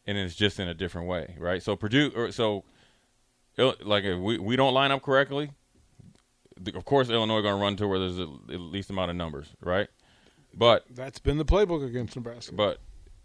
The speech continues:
Speaker 1: they'll do it a different way. They're gonna punch you dead in your face, though. <laughs> That's the
Speaker 2: Just
Speaker 1: difference.
Speaker 2: overload instead of
Speaker 1: Well,
Speaker 2: being
Speaker 1: no, they,
Speaker 2: cute about
Speaker 1: but,
Speaker 2: it.
Speaker 1: but when they hit you, though, they, they gonna punch you in your face, though.
Speaker 2: Yeah.
Speaker 1: So whereas Purdue, they kinda like,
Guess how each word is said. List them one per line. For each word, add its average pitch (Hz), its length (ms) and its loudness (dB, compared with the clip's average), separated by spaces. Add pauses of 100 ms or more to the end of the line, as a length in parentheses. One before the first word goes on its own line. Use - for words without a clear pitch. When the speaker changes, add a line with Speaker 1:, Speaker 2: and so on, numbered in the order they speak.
(160)
Speaker 1:
they'll 104 140 0
do 113 160 -2
it 110 60 -2
a - 20 -6
different 101 300 -2
way. 98 140 -2
They're 92 160 -2
gonna 101 140 -2
punch 101 300 -8
you 95 60 -12
dead 92 180 0
in 95 80 -4
your 90 120 -4
face, 98 300 -4
though. - 220 -14 (240)
<laughs> - 180 -4
That's 110 320 2
the 113 100 -4
Speaker 2:
Just 123 180 4
Speaker 1:
difference. 143 200 4
Speaker 2:
overload 120 380 2
instead 135 280 -2
of 131 60 4
Speaker 1:
Well, 123 100 6
Speaker 2:
being 120 120 6
Speaker 1:
no, 107 60 6
they, 113 140 6
Speaker 2:
cute 110 120 4
about - 100 2
Speaker 1:
but, 113 100 6
Speaker 2:
it. 104 80 2
Speaker 1:
but 107 120 4
when 107 140 2
they 123 140 6
hit 165 240 2
you, 104 80 -4
though, 87 220 -4
they, 85 160 -6
they 98 200 -2
gonna 123 180 -2
punch 139 260 -4
you 120 80 -4
in 107 60 -4
your 92 120 -6
face, 104 420 -2
though. 69 140 -8
Speaker 2:
Yeah. 73 60 -10
Speaker 1:
So 101 160 -4
whereas 101 400 0 (300)
Purdue, 117 360 6
they 123 140 6
kinda 113 300 4
like, 95 300 2